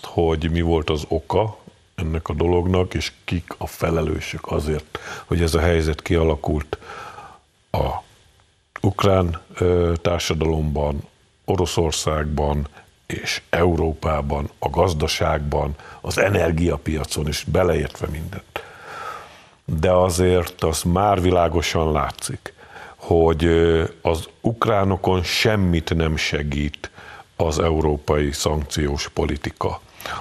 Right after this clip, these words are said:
Az oroszokat kitömték pénzzel, egyes, egyedül, aki ennek iszonyatos vesztese, az Európa, az Európai Unió tagállamai és azok gazdasága.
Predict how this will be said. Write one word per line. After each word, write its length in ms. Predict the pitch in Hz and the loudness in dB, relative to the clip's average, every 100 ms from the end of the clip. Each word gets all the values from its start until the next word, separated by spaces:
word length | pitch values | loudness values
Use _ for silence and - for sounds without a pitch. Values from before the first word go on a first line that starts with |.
| - | -4
Az 240 | - 76 - | -2 -2 0
oroszokat 680 | 104 98 - 87 90 85 - | 2 2 2 0 0 -2 0
kitömték 760 | 92 - 90 80 - 78 - - | 0 2 0 0 0 -2 -2 -8
pénzzel, 800 | - 82 85 82 92 98 113 - - - _ - - - _ _ _ _ | -2 0 0 2 4 4 2 -2 -14 -20 _ -20 -20 -20 _ _ _ _
egyes, 560 | 95 98 98 95 82 - | 0 2 2 2 0 -2
egyedül, 600 | 98 95 92 82 87 85 | 0 2 2 4 4 4
aki 260 | 80 87 | 2 0
ennek 360 | 82 82 80 - - _ | 2 0 -2 -8 -10 _
iszonyatos 680 | 156 - 110 92 80 76 - | 2 4 4 2 2 0 0
vesztese, 840 | 85 95 - 110 - 117 107 - - | 0 0 -2 -4 0 0 0 -4 -4
az 240 | 82 73 | -2 -2
Európa, 840 | - 95 110 110 117 - 127 127 - - - | 0 4 6 6 4 4 4 4 0 -16 -4
az 180 | 90 98 | 2 4
Európai 560 | 98 95 80 85 82 | 6 4 4 2 2
Unió 400 | 80 101 90 80 - | 4 4 4 2 0
tagállamai 880 | 98 104 120 113 113 110 107 101 98 | 0 2 4 6 6 6 4 4 2
és 180 | - 85 | 0 0
azok 280 | 90 82 78 | 0 0 2
gazdasága. 800 | 78 80 69 - - - - | 2 2 0 -2 -4 -4 -8